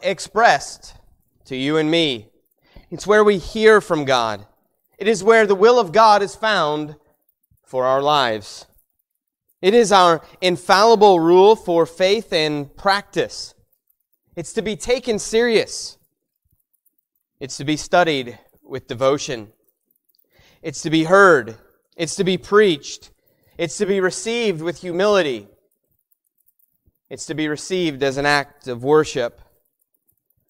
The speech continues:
To know God's Word is to know God. To love God's Word is to love God. The Bible is to be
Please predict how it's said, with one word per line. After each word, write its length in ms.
To 80
know 180
God's 320
Word 260
is 140
to 120
know 160
God. 520
To 80
love 300
God's 320
Word 260
is 180
to 120
love 540
God. 500
The 100
Bible 400
is 200
to 120
be 400